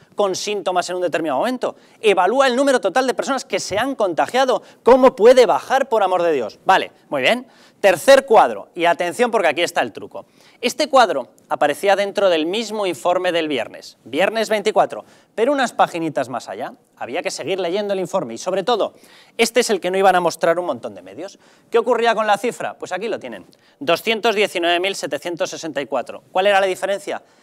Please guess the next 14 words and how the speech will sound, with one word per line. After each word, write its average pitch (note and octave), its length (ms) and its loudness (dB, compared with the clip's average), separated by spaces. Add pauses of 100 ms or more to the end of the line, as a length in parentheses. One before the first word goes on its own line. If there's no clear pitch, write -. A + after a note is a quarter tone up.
(140)
Que D#3+ 140 -6
este F3+ 240 -10
sí - 400 -10
incorporaba C#3+ 800 -4 (240)
los B2+ 260 -12
test D#3+ 200 -8
de F3+ 60 -4
anticuerpos, E3+ 720 -8 (160)
los A2 200 -14
test - 320 -12
rápidos. G#2 560 -10 (260)
¿Qué F3 100 2
había D#3+ 200 2
ocurrido? A3 520 -2